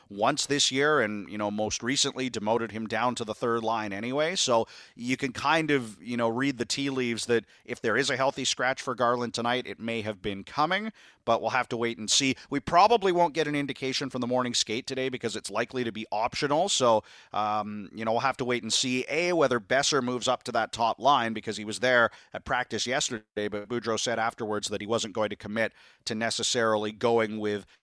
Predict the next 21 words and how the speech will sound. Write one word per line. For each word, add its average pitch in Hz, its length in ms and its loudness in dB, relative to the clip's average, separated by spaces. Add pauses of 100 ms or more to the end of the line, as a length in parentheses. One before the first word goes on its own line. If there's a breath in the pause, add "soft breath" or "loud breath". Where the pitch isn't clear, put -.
(220)
the 113 80 0
lineup 113 400 2 (180)
the 107 120 -4
way 113 240 0
he 113 180 -8
had 104 140 -6
deployed 143 460 2
it 101 140 0 (380)
in 110 180 -4
practice. 147 720 2
And, 107 420 -4
you 107 140 -8
know, 104 320 2
that 113 180 -4
applies 107 340 -4
to 120 80 -12
Boeser 143 360 0
being 131 240 0
on 120 140 4
that 117 180 -2
line, 113 340 2